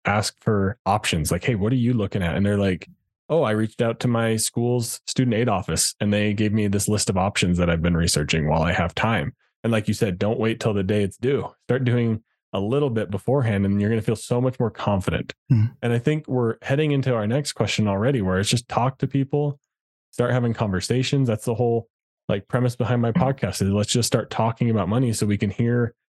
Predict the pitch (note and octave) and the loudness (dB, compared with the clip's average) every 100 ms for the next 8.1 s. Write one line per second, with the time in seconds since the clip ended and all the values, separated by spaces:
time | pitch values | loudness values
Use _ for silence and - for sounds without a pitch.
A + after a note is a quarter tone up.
0 | - A2 G#2 G2+ F#2 F#2 A2+ B2 C3 A#2 | -2 0 2 2 0 0 0 0 0 0
1 | F#2+ F2+ A2 B2+ C#3+ C3+ A#2+ B2+ C3+ B2 | -2 0 0 0 0 0 0 0 0 -2
2 | - A#2 B2+ A#2 G#2+ F2+ G2+ - A2 G2+ | -2 0 2 0 -2 -2 -2 0 0 0
3 | A#2+ B2 A#2+ G2+ F#2 G2+ G#2+ G2 - F#2 | 0 0 0 -2 -2 2 2 2 0 0
4 | D#2+ E2 F2 F#2+ F#2 F#2 G#2 - _ _ | 2 2 2 2 2 2 0 -4 _ _
5 | - F#2+ G2 G2 G2 C#3 C3+ - F2+ F2+ | -4 0 0 0 0 0 0 -2 -2 -2
6 | - G2+ G2 A2 A#2 F#2+ F2+ - - B2+ | 0 0 2 0 0 -2 0 -2 -2 0
7 | C#3+ F3 D3+ _ _ _ - B2+ A#2+ A2+ | 2 2 0 _ _ _ -2 0 2 0
8 | A2 | -2